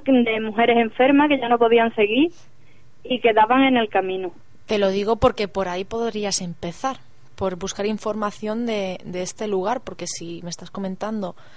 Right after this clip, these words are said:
Speaker 2: que no es una nueva construcción, podrías empezar ahí informándote un poquito de lo
Speaker 1: No,
Speaker 2: que
Speaker 1: no,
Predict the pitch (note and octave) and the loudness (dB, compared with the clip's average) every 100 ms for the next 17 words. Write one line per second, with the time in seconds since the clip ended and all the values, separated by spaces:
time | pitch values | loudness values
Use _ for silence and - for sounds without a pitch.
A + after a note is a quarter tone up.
0 | - - - G#3+ F#3+ F#3+ G3 G#3+ G#3 G3 | -18 -18 -10 -4 -2 0 0 -2 -2 0
1 | G3+ F#3+ G3 F#3+ - G3+ - A3+ A#3 F4 | 0 -2 -4 -8 -8 -10 -8 -2 0 0
2 | - - - - - G3 F#3 F#3 G#3+ G#3+ | -8 -18 -18 -18 -8 -4 -2 -2 -4 -4
3 | G#3+ G#3+ F#3+ G3 G3 - F#3 F#3+ G3 F#3 | -4 -2 -2 0 -2 -4 -2 0 0 -2
4 | F#3+ F#3 F3 - F#3+ F#3 F3+ F3 F3 C4 | -6 -6 -8 -8 -8 -4 -2 0 2 4
5 | B3 A#3+ | 4 4